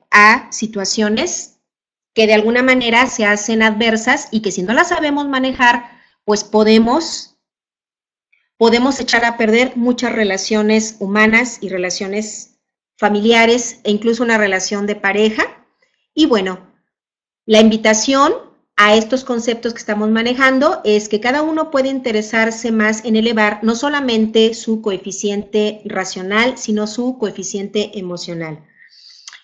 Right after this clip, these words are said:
Está demostrado actualmente que las personas que saben usar tanto su hemisferio izquierdo como el hemisferio derecho,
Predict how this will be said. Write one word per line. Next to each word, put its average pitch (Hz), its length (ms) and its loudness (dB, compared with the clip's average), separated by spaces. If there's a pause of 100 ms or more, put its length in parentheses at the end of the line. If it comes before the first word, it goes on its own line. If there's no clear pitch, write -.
(100)
Está 214 280 2
demostrado 240 680 4
actualmente 214 800 0
que 208 120 -2
las 185 160 -4
personas 240 840 -4
que 185 680 -2
saben 285 320 -2
usar 254 540 0 (140)
tanto 226 920 -2 (180)
su 254 960 0 (260)
hemisferio 233 640 4
izquierdo 240 760 0 (240)
como 214 180 0
el 202 80 0
hemisferio 226 500 -2
derecho, 226 600 0